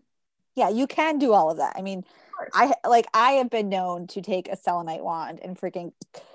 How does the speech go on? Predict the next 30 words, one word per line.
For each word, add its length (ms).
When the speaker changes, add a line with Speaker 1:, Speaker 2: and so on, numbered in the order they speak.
Speaker 2:
Oh, 100
Speaker 1:
just 120
Speaker 2:
I've 180
totally 320
walked 380
in 100
on 180
you 120
doing 280
that 100
too. 100
Speaker 1:
wave 280
it 140
around 360
everywhere, 680
<laughs> 40
like, 200
all 640
around 180
my 140
body. 680
<laughs> 200
I 80
have 160
been 140
known 180
to 60
do 180
these 160
things. 240